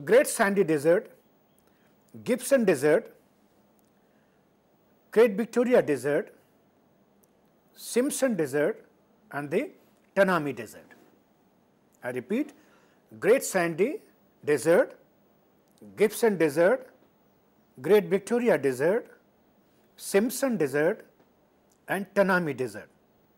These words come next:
covering most part of the Western Australia, Northern Territory, Southern Territory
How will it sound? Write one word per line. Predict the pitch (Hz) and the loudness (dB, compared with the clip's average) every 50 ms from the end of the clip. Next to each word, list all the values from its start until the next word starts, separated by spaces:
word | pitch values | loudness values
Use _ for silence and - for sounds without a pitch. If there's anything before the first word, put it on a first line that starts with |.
| _ _ _ _ _ _ _ _ _ _ _ _ _ _ - | _ _ _ _ _ _ _ _ _ _ _ _ _ _ -2
covering | - 202 202 208 240 220 180 196 233 - _ _ _ _ _ _ _ _ _ - _ _ _ _ _ _ _ _ _ _ _ _ _ _ _ - | 0 2 4 4 4 2 2 0 -6 -10 _ _ _ _ _ _ _ _ _ -20 _ _ _ _ _ _ _ _ _ _ _ _ _ _ _ -8
most | 180 220 302 320 330 - - | -4 -2 -2 -2 -2 -2 2
part | 247 233 220 220 - | 2 4 4 4 4
of | 202 170 147 135 | 2 2 2 2
the | 139 147 143 170 - _ _ _ _ _ _ _ _ _ _ _ _ _ _ _ _ - - | 0 0 0 0 -4 _ _ _ _ _ _ _ _ _ _ _ _ _ _ _ _ -20 -12
Western | 127 139 226 226 - - 233 214 | -4 -2 -2 -2 0 -2 -2 -2
Australia, | 190 180 - - - 151 135 147 151 190 247 - _ _ _ _ _ _ _ _ _ _ _ _ _ _ _ _ _ _ _ _ _ - | -2 -4 -6 -6 -6 -6 -4 -4 -6 -6 -8 -12 _ _ _ _ _ _ _ _ _ _ _ _ _ _ _ _ _ _ _ _ _ -12
Northern | 151 180 190 208 226 208 277 269 214 | -6 0 2 2 4 4 4 2 2
Territory, | - 185 156 147 - 147 143 196 262 - - _ _ _ _ _ _ _ _ _ _ _ _ _ _ _ _ _ _ _ _ _ _ _ _ | 0 -2 -2 -2 -4 -4 -4 -4 -6 -6 -16 _ _ _ _ _ _ _ _ _ _ _ _ _ _ _ _ _ _ _ _ _ _ _ _
Southern | - - - 208 220 214 302 311 233 | -14 -4 0 0 2 4 2 2 4
Territory | - 196 165 151 - 156 143 165 214 311 | 2 2 2 2 -2 -2 -2 -2 -2 -4